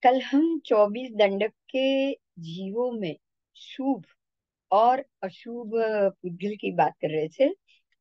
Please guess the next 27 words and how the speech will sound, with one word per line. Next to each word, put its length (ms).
तो 380
नारकी 360
के 120
जीवों 320
के 120
अशुभ 280
पुद्गल 380
की 120
बात 280
हुई 140
थी। 280
अब 420
महर्द्विक 680
देवों 280
की 160
बात 280
है। 120
महर्द्विक 560
देवों 360
की 540
भाषण 800
शक्ति, 500
उनकी 300
बोलने 560
की 160
शक्ति 460
और 220